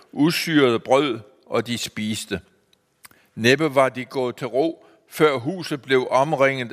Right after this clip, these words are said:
af mændene i byen. Alle Sodomas mænd, fra den yngste til den ældste, hver eneste en. De råbte til Lot, "Hvor er de mænd, der er kommet til dig i nat?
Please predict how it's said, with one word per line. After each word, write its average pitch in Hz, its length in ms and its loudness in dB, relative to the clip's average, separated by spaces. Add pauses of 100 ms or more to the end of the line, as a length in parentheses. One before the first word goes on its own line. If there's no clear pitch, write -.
(140)
af 107 240 0 (200)
mændene 123 560 -2
i 113 80 -2
byen. 127 460 -10 (480)
Alle 156 340 4
Sodomas 160 760 -2
mænd, 139 260 -4 (340)
fra 143 220 2
den 151 180 -6
yngste 175 460 -2
til 160 200 -2
den 143 160 -16
ældste, 139 600 -2 (260)
hver 143 260 2
eneste 165 580 0
en. 110 400 -4 (800)
De 165 120 6
råbte 160 400 2
til 165 220 -2
Lot, 127 280 2 (520)
"Hvor 175 300 4
er 160 240 2
de 175 220 -8
mænd, 165 260 0 (400)
der 139 120 0
er 127 100 4
kommet 143 480 -2
til 151 280 0
dig 143 220 2
i 120 40 -8
nat? 113 360 -4